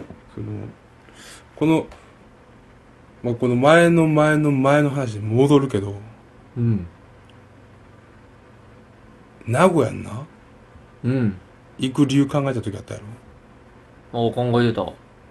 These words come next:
Speaker 1: 俺すごいいい案思いついたよ、龍馬に対して。
Speaker 2: おう。俺に対して？
Speaker 1: そう。
Speaker 2: おう。
Speaker 1: でも名古屋で、
Speaker 2: うん。
Speaker 1: 婚活パーティーに行ったんやね。
Speaker 2: あ、もういいです。そういうのもういいです。
Speaker 1: これな、
Speaker 2: うん。
Speaker 1: 何がいいかっていうと、
Speaker 2: うん。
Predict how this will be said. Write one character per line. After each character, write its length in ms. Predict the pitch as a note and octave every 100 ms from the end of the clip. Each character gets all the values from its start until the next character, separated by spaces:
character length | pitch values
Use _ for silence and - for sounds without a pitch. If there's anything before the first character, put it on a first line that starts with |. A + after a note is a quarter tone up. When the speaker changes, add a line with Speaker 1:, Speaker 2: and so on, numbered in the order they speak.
| - - -
Speaker 1:
俺 100 | A#2
す 200 | - C3
ご 200 | C#3+ G3+
い 140 | B2+
い 20 | A#2+
い 60 |
案 180 | C3 A2+
思 180 | A#2+ B2
い 60 |
つ 80 | A#2
い 60 | G#2
た 100 | G#2
よ、 60 | G2
龍 80 |
馬 180 | G2 F#2+
に 80 | F#2+
対 160 | - -
し 60 |
て。 80 | - -
Speaker 2:
お 260 | A#2+ A#2+ G#2+
う。 60 | G2+ - - -
俺 200 | D3 A#3
に 100 | A3+
対 160 | F3
し 80 | -
て？ 140 | - - -
Speaker 1:
そ 160 | -
う。 40 | G2+
Speaker 2:
お 140 | A2+ G2
う。 40 | - - - - - - - -
Speaker 1:
で 60 |
も 60 | B2
名 200 | A2+ F#3
古 120 | A3
屋 140 | C3 G2
で、 280 | G#2 G#2+
Speaker 2:
う 80 | G2+
ん。 240 | B2 G#2 G#2 - - - - - - - - -
Speaker 1:
婚 220 | B2 B2+
活 260 | D3+ D3+ -
パ 160 | G#3
ー 80 | G#3
テ 160 | - A2
ィ 40 |
ー 20 |
に 100 | G2+ -
行 100 | D3
っ 40 | -
た 100 | -
ん 40 |
や 40 |
ね。 60 | - - - - -
Speaker 2:
あ、 120 | G#2+ G#2
も 240 | G#2+ G#2
う 40 |
い 80 | A2+
い 20 | G#2
で 100 | -
す。 160 | - - -
そ 120 | C3+
う 40 |
い 20 | A#2+
う 40 |
の 80 | G2+
も 180 | G2 G2+
う 60 |
い 80 | G2+
い 20 |
で 100 | -
す。 160 | - - - - - - - - - -
Speaker 1:
こ 100 | D#3+
れ 80 | D3
な、 220 | C#3 E3
Speaker 2:
う 80 | B2
ん。 100 | G#2
Speaker 1:
何 260 | G#2+ B2 D3
が 120 | E3+
い 80 | C#3
い 40 |
か 100 | B2+
っ 40 | A#2
て 180 | - G#2+
い 40 |
う 20 |
と、 100 | G#2+
Speaker 2:
う 100 | A2
ん。 100 | G2+